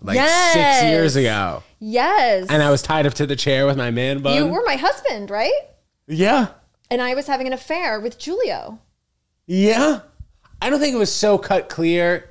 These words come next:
Speaker 1: or clear cut that we were husband and wife in the video, or actually maybe 'cause we were in that house and he s-, took, like, put on my suit.
Speaker 2: Yeah, he
Speaker 1: It was a
Speaker 2: put,
Speaker 1: funny
Speaker 2: and then
Speaker 1: touch.
Speaker 2: he and I s-, slow danced while he was nude,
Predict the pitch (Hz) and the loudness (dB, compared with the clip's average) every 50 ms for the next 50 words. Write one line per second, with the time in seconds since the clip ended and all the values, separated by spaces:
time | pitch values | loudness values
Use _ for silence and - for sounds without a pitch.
0 | - 120 123 - - - 175 180 170 147 - - 156 160 147 123 123 113 117 113 | -12 -10 -10 -10 -6 -4 -2 -2 -2 -2 -2 -2 -2 -2 -2 -4 -4 -4 -4 -4
1 | 101 117 120 120 127 131 127 123 123 107 123 120 113 101 110 113 110 101 101 110 | -6 -10 -10 -6 -4 -2 0 0 0 0 0 -2 -2 -2 -4 -4 -4 -4 -4 -4
2 | 107 107 104 98 95 95 104 101 87 80 - - 90 95 90 104 107 110 156 190 | -4 -4 -4 -4 -4 -4 -4 -4 -4 -6 -10 -12 -12 -10 -8 -8 -6 -2 0 0
3 | 196 196 202 185 - 185 175 151 143 151 156 151 127 120 98 - 113 98 101 92 | 2 2 0 -2 -2 -2 -2 -2 -2 -2 -2 -2 -4 -4 -6 -6 -8 -8 -8 -6
4 | 117 123 117 117 101 95 113 113 110 107 101 104 107 104 101 98 - - 101 98 | -4 -2 -2 -2 -4 -4 -4 -4 -4 -2 -2 -2 0 -2 -2 -2 -4 -6 -6 -8
5 | 98 104 101 90 - - - _ _ - - 127 104 - - 98 92 - - _ | -8 -8 -8 -8 -8 -8 -10 _ _ -10 -8 -8 -8 -8 -8 -8 -8 -8 -12 _
6 | - - 120 117 110 104 101 95 87 85 - - 104 110 - - _ - - _ | -10 -6 -4 -2 -2 -2 -2 -4 -6 -8 -8 -8 -8 -8 -8 -10 _ -20 -20 _
7 | - - 277 254 208 170 208 240 262 123 - 285 240 - 226 233 233 226 226 214 | -6 -2 -2 -2 -2 -4 -6 -8 -4 -2 -2 0 0 0 0 -2 -2 -2 -4 -4
8 | 90 85 - 254 247 240 240 226 220 220 - - - - _ _ _ _ _ _ | -4 -6 -6 -6 -6 -6 -4 -6 -6 -8 -10 -12 -16 -18 _ _ _ _ _ _
9 | - 196 - - 240 233 220 220 214 196 185 - 190 - 196 196 196 190 185 185 | -14 -14 -10 -6 -4 -2 -2 -2 -4 -6 -10 -12 -12 -8 -8 -6 -6 -6 -6 -6
10 | 202 214 240 220 180 180 | -6 -6 -6 -6 -8 -12